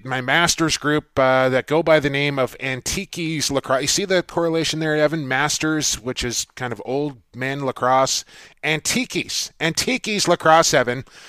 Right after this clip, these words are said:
Uh, heading to Hawaii there every year, and, uh, I think the Legends Antiques won the Elite. They bring an Elite team, lots of, uh, star-studded players there. I don't, I think Wimmer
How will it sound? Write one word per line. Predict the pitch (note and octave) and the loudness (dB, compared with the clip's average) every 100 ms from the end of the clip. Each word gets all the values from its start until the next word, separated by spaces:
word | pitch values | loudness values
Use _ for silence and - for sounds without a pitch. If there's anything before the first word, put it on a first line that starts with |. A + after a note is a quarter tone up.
| - - - - - | -20 -20 -20 -20 0
Uh, | D3 D3+ D3+ D3+ D3 D#3 | 6 8 8 8 8 6
heading | C3+ G3+ B3 B3+ | 8 6 6 8
to | A3+ | 8
Hawaii | G#3 G#3 G#3 G#3 | 10 12 12 10
there | G3 G3+ | 8 10
every | G3 F#3 F#3+ | 10 8 6
year, | F3+ F#3 F#3 | 6 6 6
and, | D#3+ D#3+ D#3 D#3 | 4 4 4 8
uh, | D#3 D#3 D#3+ | 10 10 8
I | D3 | 6
think | D#3+ | 2
the | C#3 | 0
Legends | B2 D3 G3+ F#3+ G3+ F3 | 4 6 6 6 2 4
Antiques | F#3 E3+ F#3+ F3 E3 | 2 2 -2 -2 0
won | F3 E3+ | 2 2
the | C#3+ | 0
Elite. | C3+ C#3 G#3 - - | 0 -2 -4 -8 -2
They | D3+ | 0
bring | C#3 D3 | 0 -2
an | B2 | -2
Elite | A#2+ E3+ - | -4 -4 -4
team, | E3 E3 D3+ | -2 -2 0
lots | C#3+ - | 0 2
of, | D#3+ C#3+ A#2+ | 2 2 4
uh, | C3 C3 C3 B2+ | 4 4 4 2
star-studded | - C#3+ C#3+ - C#3 | 2 0 0 0 -2
players | - C3+ C3+ C3 | 0 2 2 0
there. | C3+ C3+ C3 | 2 2 4
I | |
don't, | D3 E3 - - | 2 0 -14 2
I | |
think | D3+ G3+ | 4 4
Wimmer | C#3+ E3 G3 G#3 G3+ | 2 0 4 4 2